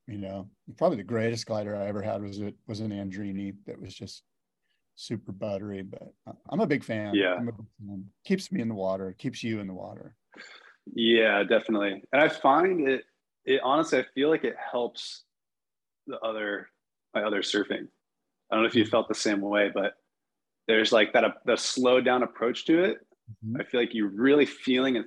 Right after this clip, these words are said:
Speaker 2: thinking about every movement.
Speaker 1: Mm-hmm.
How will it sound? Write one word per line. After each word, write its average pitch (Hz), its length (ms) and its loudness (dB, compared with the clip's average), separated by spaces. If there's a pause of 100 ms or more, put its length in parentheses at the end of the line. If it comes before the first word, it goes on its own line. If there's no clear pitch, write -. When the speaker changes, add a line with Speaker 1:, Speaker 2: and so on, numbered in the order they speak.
Speaker 2:
thinking 127 240 -2
about 117 280 2
every 110 240 0
movement. 113 600 0 (680)
Speaker 1:
Mm-hmm. 123 120 -8